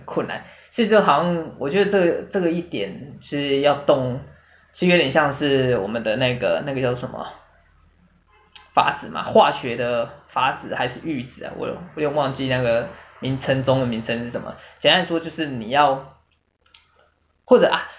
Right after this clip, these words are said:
或者有点像是我们物理里面的摩擦力的概念嘛，就是你要，我不知道我这样，我不知道我这样解释有没有错误欸，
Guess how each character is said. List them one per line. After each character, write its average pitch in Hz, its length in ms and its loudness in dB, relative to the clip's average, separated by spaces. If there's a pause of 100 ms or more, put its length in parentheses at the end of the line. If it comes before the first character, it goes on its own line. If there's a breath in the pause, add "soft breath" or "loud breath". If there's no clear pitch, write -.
(320 loud breath)
或 226 180 4
者 135 180 2
有 143 140 4
点 151 140 2
像 143 320 2
是 139 240 -2
我 117 40 -2
们 117 220 -4
物 160 160 0
理 120 240 -4
里 113 140 -8
面 123 180 -2
的 87 280 -2
摩 123 200 -6
擦 143 240 0
力 131 180 -4
的 117 40 -8
概 117 220 -2
念 110 160 -12
嘛， 98 180 -18
就 147 80 -8
是 143 180 -6
你 123 160 -8
要， 139 240 -4 (1300)
我 - 160 -4
不 156 100 0
知 160 60 2
道 143 120 6
我 127 100 2
这 135 40 0
样， 135 220 -2 (160)
我 131 160 -12
不 - 60 -10
知 156 40 0
道 151 140 6
我 127 100 2
这 135 60 0
样 135 120 -2
解 104 140 -8
释 131 160 -10
有 120 80 -8
没 104 60 -10
有 113 40 -10
错 120 200 -6
误 95 100 -6
欸， 80 140 -8